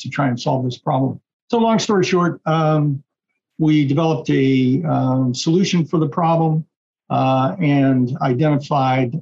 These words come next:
uh, a methodology for testing the, the solution in a, in a, a real environment to validate, uh, the performance improvements. The most interesting part of the whole project, though, was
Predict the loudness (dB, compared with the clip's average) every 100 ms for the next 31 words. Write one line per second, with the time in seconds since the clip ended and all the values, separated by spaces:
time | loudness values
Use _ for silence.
0 | -4 -2 0 0 0 -2 -6 _ 0 2
1 | 2 2 0 -2 -8 -2 0 0 0 0
2 | 0 -2 -4 -6 -2 -2 -2 0 2 2
3 | 0 0 -2 -2 -2 0 0 0 2 2
4 | 2 0 0 2 2 2 2 2 2 2
5 | 2 2 2 -2 -4 -2 0 2 2 2
6 | 2 0 -2 -2 0 0 -2 -6 -4 -2
7 | -2 -4 -4 -2 -4 -2 -4 -4 -6 -12
8 | _ _ 0 2 2 2 2 0 2 0
9 | 0 0 0 0 0 -2 -2 0 -2 -2
10 | -2 0 2 0 0 -4 -10